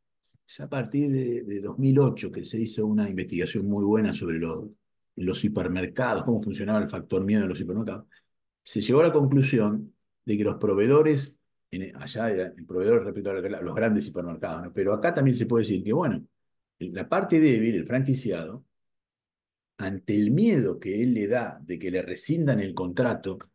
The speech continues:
y justamente porque él tiene una cosa que no hablé, claro, él tiene una situación de dependencia económica, esto es una cosa súper importante. Estructuralmente, eh, justamente el franquiciado,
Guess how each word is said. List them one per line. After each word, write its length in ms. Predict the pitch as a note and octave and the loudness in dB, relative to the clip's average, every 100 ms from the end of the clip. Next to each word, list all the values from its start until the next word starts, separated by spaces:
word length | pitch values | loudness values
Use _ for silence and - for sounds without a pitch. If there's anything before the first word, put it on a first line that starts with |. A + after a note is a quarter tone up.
| _ _ _ _ - | _ _ _ _ -2
y 120 | C3+ | 0
justamente 920 | C3+ F4+ - - C3+ F#3 E3+ A2+ F#2+ | 2 2 2 -2 -2 2 2 2 0
porque 380 | A2 A#2+ C3+ F3 | 0 0 2 2
él 120 | F3 | 2
tiene 280 | D3+ D#3 B2+ | 2 4 4
una 120 | A2 | 0
cosa 200 | G#2+ G#2+ | -2 -4
que 80 | F#2+ | -4
no 100 | F#2 | -2
hablé, 240 | F#2 E2 | -2 -2
claro, 240 | D#2 F2+ - _ _ _ _ _ | -6 -12 -16 _ _ _ _ _
él 140 | D3 D3 | 0 2
tiene 200 | E3+ D#3 | 2 4
una 120 | C3+ | 2
situación 1000 | - G#2+ A#2 A#2 - - D#3 D#3 D#3+ D#3 | 2 0 2 2 0 2 4 4 0 -2
de 120 | C3 | 0
dependencia 720 | A2+ G#2+ G#2 B2+ C#3 C3+ B2+ | 0 -2 -2 0 2 2 0
económica, 540 | G2+ G#2+ C#3+ F#2 C#2+ G#2 | 0 2 2 0 -2 -4
esto 100 | A#2 | -4
es 80 | A#2+ | -2
una 100 | A2 | -2
cosa 240 | A#2 G2+ - _ | -4 -8 -14 _
súper 340 | - D3 A#2 | 0 2 2
importante. 540 | F#2+ F2 E2+ - - - | -2 -4 -8 -10 -14 -4
Estructuralmente, 1200 | - - E3+ C#3+ C#3+ C3+ C3 D#3 B2+ A2 A2+ - _ _ _ _ _ _ _ _ _ _ _ _ _ _ - | 0 2 2 2 4 6 6 4 2 0 -4 -6 _ _ _ _ _ _ _ _ _ _ _ _ _ _ -18
eh, 60 | |
justamente 440 | - C3+ C3+ C#3+ C3+ | -2 0 2 2 0
el 80 | G#2+ | -2
franquiciado, 840 | G#2 - G2+ - C#3+ G2+ F2+ F#2 | -4 -4 -2 0 0 0 -4 -8